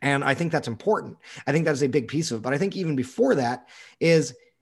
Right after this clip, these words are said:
you've gotta just make good, interesting, entertaining enter-, uh, artwork, whether it's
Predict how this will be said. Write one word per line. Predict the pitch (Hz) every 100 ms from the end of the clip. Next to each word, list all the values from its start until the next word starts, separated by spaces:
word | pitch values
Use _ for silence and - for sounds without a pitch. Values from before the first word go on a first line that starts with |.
| _
you've | - 151
gotta | 208 254
just | 214 185
make | 160 175 160 110
good, | 117 160 202 208 - _ _ _
interesting, | 180 190 214 - 196 196
entertaining | 165 170 214 - 180 170 147 135 127 - _ _ _
enter-, | 151 156 147 151
uh, | 131 123 127 139 135 143 _ _ _
artwork, | 160 156 151 139
whether | 147 139 135
it's | 127